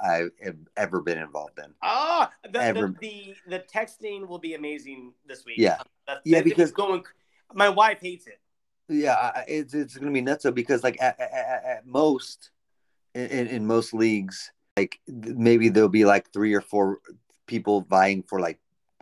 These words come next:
Speaker 1: for, for, like, uh, wild card spots. But we're talking about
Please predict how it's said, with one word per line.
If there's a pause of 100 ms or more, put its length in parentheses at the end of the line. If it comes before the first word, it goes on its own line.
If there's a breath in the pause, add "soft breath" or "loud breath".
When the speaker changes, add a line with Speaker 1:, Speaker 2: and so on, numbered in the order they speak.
(140)
Speaker 1:
for,
for,
like, (360)
uh,
wild
card
spots. (440)
But
we're
talking
about